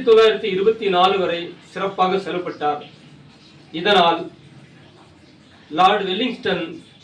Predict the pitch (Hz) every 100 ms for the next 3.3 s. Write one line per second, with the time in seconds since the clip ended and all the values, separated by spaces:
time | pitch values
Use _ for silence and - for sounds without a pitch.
0 | - _ - 160 185 196 175 165 160 -
1 | - - _ _ _ _ 147 170 214 214
2 | 202 180 170 165 190 190 180 165 156 156
3 | 151 -